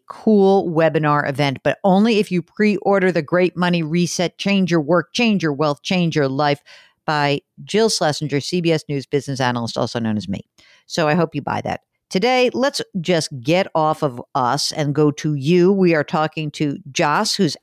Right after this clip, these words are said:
outside of Seattle right now. And Happy New Year. And do you think you're gonna set up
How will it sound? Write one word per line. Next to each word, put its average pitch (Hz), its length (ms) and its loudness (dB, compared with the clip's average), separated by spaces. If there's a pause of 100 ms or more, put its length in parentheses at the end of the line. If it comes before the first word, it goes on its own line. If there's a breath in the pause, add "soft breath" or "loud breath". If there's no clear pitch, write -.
outside 180 580 0
of 156 120 -2
Seattle 165 580 0
right 160 240 2
now. 196 340 0
And 180 240 0 (380 loud breath)
Happy 220 260 0
New 202 200 6
Year. 247 440 4
And 185 300 0
do 175 80 0
you 170 80 0
think 254 240 -2
you're 247 80 -2
gonna 233 160 2
set 202 320 0
up 190 160 -2